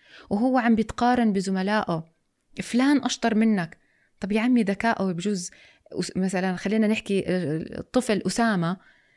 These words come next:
ذكائه بالرياضيات، أحمد ذكائه بال-، بالعلوم، م-، مثلًا، آه، سارة ذكائها بالرسم.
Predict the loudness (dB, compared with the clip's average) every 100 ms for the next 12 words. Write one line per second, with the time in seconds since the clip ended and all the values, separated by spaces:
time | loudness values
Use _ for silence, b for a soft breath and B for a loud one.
0 | b 0 0 4 4 4 2 0 -4 _
1 | _ -8 0 4 6 6 4 2 0 -4
2 | -14 _ _ _ _ _ 2 6 4 6
3 | 2 2 0 2 0 -2 -6 0 2 4
4 | 4 4 4 4 4 4 4 2 -4 _
5 | _ b b b -4 0 2 2 2 0
6 | 2 2 2 2 4 4 4 4 2 2
7 | 0 -2 2 4 6 6 4 0 -2 -2
8 | 0 0 2 4 4 4 2 -2